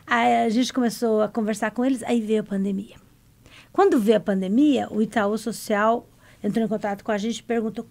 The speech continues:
"Como que vocês vão fazer?" Eu falei, "Nós estamos desesperados, porque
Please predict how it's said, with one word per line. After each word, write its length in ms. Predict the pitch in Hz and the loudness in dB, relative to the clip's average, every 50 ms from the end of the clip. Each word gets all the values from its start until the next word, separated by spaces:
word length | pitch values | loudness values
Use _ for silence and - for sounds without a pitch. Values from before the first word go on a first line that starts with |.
| - - | -8 -4
"Como 220 | - 440 466 403 | -2 0 0 -2
que 80 | - - | -4 -4
vocês 140 | - 262 214 | -4 -2 -2
vão 120 | 247 233 | -2 -2
fazer?" 280 | - 233 208 165 180 175 | -2 -4 -6 -6 -8 -10
Eu 40 | 165 | -12
falei, 220 | - - 190 185 | -12 -10 -10 -10
"Nós 140 | 185 180 175 | -8 -10 -10
estamos 220 | - - 196 185 175 | -10 -8 -8 -8 -8
desesperados, 840 | 165 170 180 185 170 - 151 269 311 440 440 370 254 175 - - - - - - - - - - - - - | -8 -10 -12 -12 -12 -10 -8 -8 -8 -6 -8 -8 -10 -12 -14 -18 -20 -20 -20 -20 -20 -20 -20 -20 -20 -20 -10
porque 560 | - 208 214 202 - - - 202 170 151 156 | -4 -2 -2 -2 -2 -6 -8 -8 -8 -8 -8